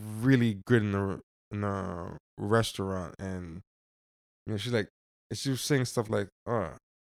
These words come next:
the taste, the smell, all of," and she looks her up and down and gestured, like, with her hands, like, from top to bottom.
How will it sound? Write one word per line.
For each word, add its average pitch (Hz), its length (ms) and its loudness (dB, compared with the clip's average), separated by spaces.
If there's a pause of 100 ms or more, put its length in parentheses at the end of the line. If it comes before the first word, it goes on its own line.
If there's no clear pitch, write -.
(1040)
the 101 100 -8
taste, - 800 0 (120)
the 104 80 -6
smell, 131 760 2 (1400)
all 139 300 8
of," 113 220 2 (440)
and 127 140 2
she 139 160 0
looks 131 320 4
her 131 240 4 (640)
up 135 200 4
and 113 240 2
down 98 720 4
and 107 220 0
gestured, 110 560 2 (680)
like, 107 200 -2
with 107 100 0
her 101 80 4
hands, 113 380 2
like, 107 120 -2
from 104 140 -4
top 110 240 0
to 107 60 -4
bottom. 110 460 4